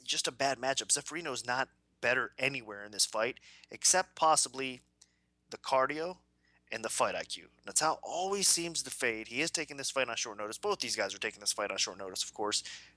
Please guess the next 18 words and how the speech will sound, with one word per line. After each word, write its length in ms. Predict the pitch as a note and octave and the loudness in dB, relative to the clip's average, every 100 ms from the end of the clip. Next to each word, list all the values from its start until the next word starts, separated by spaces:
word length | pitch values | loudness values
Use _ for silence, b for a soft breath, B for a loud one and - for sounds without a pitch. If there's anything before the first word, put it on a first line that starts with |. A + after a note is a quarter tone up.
| - | 0
um, 140 | G#2 | 0
coming 300 | G#2 A2+ G#2+ | 2 -2 0
in 80 | G2+ | -2
as 120 | F#2 | -4
replacements. 500 | - - A#2 G#2 A#2+ | -4 2 2 2 -2
But 300 | - D3 - - B B B B _ _ _ _ _ - - | 2 4 4 0 B B B B _ _ _ _ _ -10 0
that 220 | C#3+ - | 0 2
being 200 | C#3+ A#2 | 0 4
said, 300 | - C#3+ A2+ | 4 4 4
that's 220 | A#2+ - | 2 2
the 120 | A#2+ A2+ | -2 -6
only 280 | B2+ C3 | -4 -4
flaw, 340 | A#2+ C3 B2 A2+ | -6 -2 2 2
I 100 | A2+ | 0
think, 280 | - A2+ - | -2 -4 -4
in, 120 | G2 A2 | -8 -4
in 120 | A2 | -4
Natal's 440 | G#2 A2 G2+ - | 0 0 2 0